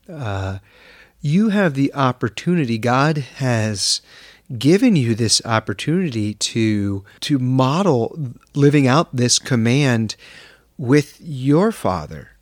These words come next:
a-, a-, as he, as he lives with you. Um, and you don't have to give all the details, but h-, what are some ways in your thinking and then in doing,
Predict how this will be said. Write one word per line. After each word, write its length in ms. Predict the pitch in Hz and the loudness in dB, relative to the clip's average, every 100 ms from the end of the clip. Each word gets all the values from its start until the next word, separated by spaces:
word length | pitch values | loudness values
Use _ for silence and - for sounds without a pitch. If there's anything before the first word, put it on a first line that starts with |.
| _ _ - | _ _ -2
a-, 40 | |
a-, 420 | 147 139 160 151 | 0 0 -2 -2
as 240 | 143 139 - | 2 2 2
he, 200 | 151 123 | 0 2
as 200 | 127 123 | 0 0
he 100 | 139 | -2
lives 460 | 156 233 269 - | -2 -2 -4 -8
with 260 | 107 98 - | -6 -8 -6
you. 260 | 101 78 - - - - | -6 -8 -14 -20 -18 -4
Um, 340 | 170 156 143 131 - - - - | 0 2 0 -2 -10 -20 -8 0
and 600 | 180 175 170 165 160 147 | 2 4 4 2 0 -4
you 320 | - - 202 | -12 -12 -2
don't 40 | |
have 80 | 226 | -2
to 60 | 196 | 0
give 160 | 170 | -2
all 280 | 127 156 165 | 0 2 2
the 100 | 165 | 2
details, 600 | 165 185 175 190 175 170 | 0 -2 -2 -2 -2 -4
but 280 | - 170 151 - - | -2 0 0 -4 -12
h-, 200 | - - | -12 -8
what 200 | 214 214 | -2 0
are 80 | 302 | 0
some 320 | - 202 165 | 0 0 -2
ways 360 | 139 131 127 120 | -2 0 -2 -2
in 140 | 135 | -4
your 140 | 120 107 | -2 -4
thinking 440 | - 180 185 175 | -2 -2 0 -2
and 160 | 147 139 | 0 0
then 100 | 135 | 0
in 160 | 117 | -2
doing, 540 | 107 139 143 127 95 | -2 2 2 2 -2